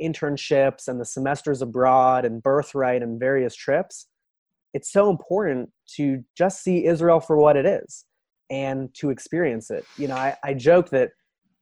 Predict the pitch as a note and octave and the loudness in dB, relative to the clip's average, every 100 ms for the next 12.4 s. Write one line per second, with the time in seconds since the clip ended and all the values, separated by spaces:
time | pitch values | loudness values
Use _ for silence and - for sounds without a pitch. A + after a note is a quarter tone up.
0 | _ C#3 C3+ C#3+ D#3 F#3 D#3+ D3 B2+ B2+ | _ -6 -6 0 2 4 2 0 -2 2
1 | D3 E3+ B2+ A2+ G#2+ - - D3 F3 D#3+ | 2 2 -2 -2 -4 -6 -6 -2 0 0
2 | C#3+ C3 C3 B2 A#2+ B2 _ _ _ _ | -4 -6 -4 -4 -6 -8 _ _ _ _
3 | - F#3+ F#3 E3 D3+ _ _ - C#3+ D3 | -4 2 4 2 -2 _ _ -6 -2 2
4 | E3+ E3 D#3 D3 D3 - - D#3 C3+ C3+ | 2 2 4 4 2 -2 -4 -2 0 -2
5 | E3+ G#3 - B2 A#2+ C3 C#3 C3 B2+ _ | 2 0 0 -6 -6 -6 -4 -4 -6 _
6 | _ _ _ _ _ - E3 F#3 F#3 E3 | _ _ _ _ _ 0 2 4 4 4
7 | D#3 D#3 C#3+ D3+ D3 C#3 - - A#3+ C3+ | 2 0 -2 0 2 2 -2 0 2 2
8 | G#2+ G2+ C#3+ E3+ D3 - - C#3 A#2+ F3+ | 0 -2 -2 -2 -2 -8 -18 -12 0 2
9 | E3+ D#3+ D#3 D#3+ C#3+ F3+ E3 D3+ - C#3+ | 4 4 6 6 6 4 2 -2 0 -2
10 | B2+ A#2+ F#3+ G#3+ B2 B2+ - _ _ - | -2 -4 -4 0 -2 -2 -8 _ _ 0
11 | E3+ E3 D#3 D3+ F#3 - C#3+ C3+ A3+ D#3 | 2 2 0 0 -2 0 0 2 2 2
12 | C#3 C3+ C3+ C3 | 2 4 4 0